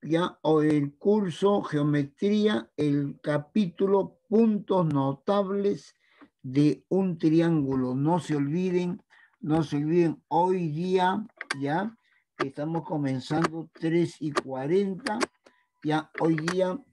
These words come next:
a las cuatro, cuatro y veinte, cuatro y veinte, chicos, ya estamos enviándole los dos problemitas para que ustedes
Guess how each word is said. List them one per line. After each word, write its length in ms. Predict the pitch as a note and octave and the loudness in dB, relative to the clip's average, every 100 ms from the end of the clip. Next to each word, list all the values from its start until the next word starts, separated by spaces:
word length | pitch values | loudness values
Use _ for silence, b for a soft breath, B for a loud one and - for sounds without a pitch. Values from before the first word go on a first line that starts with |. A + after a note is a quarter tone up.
| _ _ _ _ - | _ _ _ _ -6
a 100 | D3 | -2
las 220 | C#3 C#3 - | -2 -6 -2
cuatro, 600 | G3 G3 F#3+ F#3 - _ | 0 0 -2 -2 -4 _
cuatro 420 | F3+ G3 - F3+ | -2 -2 0 2
y 140 | E3 | 2
veinte, 680 | D#3+ G#3+ A3 G#3 - G#3+ - _ | 4 4 4 2 0 -2 -2 _
cuatro 440 | - E3 G3 G#3 E3 | -2 0 0 -2 0
y 60 | |
veinte, 460 | D#3 F3+ G#3 F3+ E3 | 2 2 0 0 -2
chicos, 600 | - G3+ A3 B3+ - - _ _ _ - | -4 -4 0 -2 -4 -16 _ _ _ -6
ya 200 | D3+ D#3+ | 0 0
estamos 720 | D#3+ - F3 F3 F3+ D#3 - _ _ _ | 0 -2 -2 0 -2 -4 -12 _ _ _
enviándole 840 | C#3+ C#3 C#3 D#3+ F3+ F3+ F3 F3+ E3+ | -2 0 2 2 2 2 2 4 2
los 300 | D3+ C#3+ C#3 | 2 2 2
dos 200 | F3 F3 | 0 0
problemitas 960 | F3 F3 E3 D#3+ E3 G3+ G3 G#3 - - | -2 2 2 2 0 -2 -2 -2 -4 -6
para 300 | C#3+ C#3 C3 | -4 -2 -2
que 100 | C#3 | -6
ustedes 800 | C3 - F3+ F3 F3 E3+ - | -8 2 4 4 2 0 -4